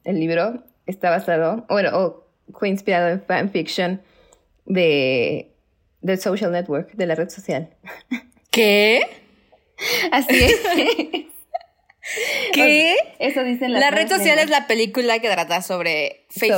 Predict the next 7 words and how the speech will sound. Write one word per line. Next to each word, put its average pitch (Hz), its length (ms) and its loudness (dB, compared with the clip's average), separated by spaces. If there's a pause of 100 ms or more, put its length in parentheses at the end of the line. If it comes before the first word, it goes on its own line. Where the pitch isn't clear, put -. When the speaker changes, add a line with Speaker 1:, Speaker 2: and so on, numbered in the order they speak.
(100)
Speaker 1:
Sobre, 160 360 -2 (160)
ajá, 196 260 -4
Mark 196 240 0
Zuckerberg. 185 600 -4 (460)
Speaker 2:
Ujú. 233 640 -2
Speaker 1:
<laughs> - 20 -10 (720)
Y 226 500 2